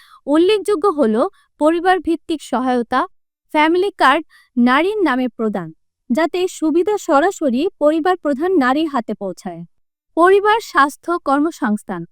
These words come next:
ও গ্রামীণ উন্নয়নে নারীদের অগ্রাধিকার দেওয়া। তারেক রহমান বলেন, "আমরা কেবল প্রতিশ্রুতি দিই না, বিশ্বাস ও ঐতিহ্যের শক্তিতে কাজ করি।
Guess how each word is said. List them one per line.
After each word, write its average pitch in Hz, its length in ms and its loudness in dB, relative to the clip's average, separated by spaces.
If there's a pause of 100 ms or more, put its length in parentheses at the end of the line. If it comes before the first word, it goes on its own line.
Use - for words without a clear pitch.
ও 226 60 -4
গ্রামীণ 269 520 0
উন্নয়নে 294 580 0
নারীদের 277 560 0 (360)
অগ্রাধিকার 370 720 0
দেওয়া। 175 320 -2 (480)
তারেক 370 280 0
রহমান 427 340 0
বলেন, 254 360 0 (100)
"আমরা 302 320 2
কেবল 262 360 0
প্রতিশ্রুতি 359 680 -2
দিই 349 200 2
না, 220 200 0 (160)
বিশ্বাস 214 680 0 (400)
ও 262 140 4
ঐতিহ্যের 381 540 2
শক্তিতে 339 560 0 (100)
কাজ 226 220 -2
করি। 170 360 -4